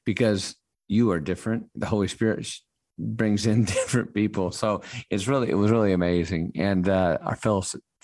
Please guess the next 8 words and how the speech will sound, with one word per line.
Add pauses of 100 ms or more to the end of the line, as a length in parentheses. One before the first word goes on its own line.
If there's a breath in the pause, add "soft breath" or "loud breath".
(200)
facilitators
were
just (640 loud breath)
really (340)
cool. (100)
And
anyways, (1120)
um,